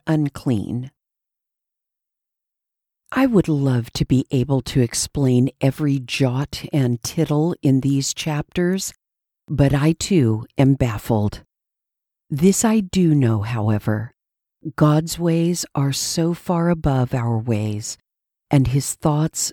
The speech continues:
so much higher than our thoughts, we will never be able to fully grasp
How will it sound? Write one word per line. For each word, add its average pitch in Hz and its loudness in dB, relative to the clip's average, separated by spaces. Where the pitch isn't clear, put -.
so - 0
much 170 2
higher 127 -2
than 120 -2
our 120 0
thoughts, 127 -6
we 160 0
will 156 2
never 165 4
be 147 0
able 139 0
to - -4
fully 170 0
grasp 127 -4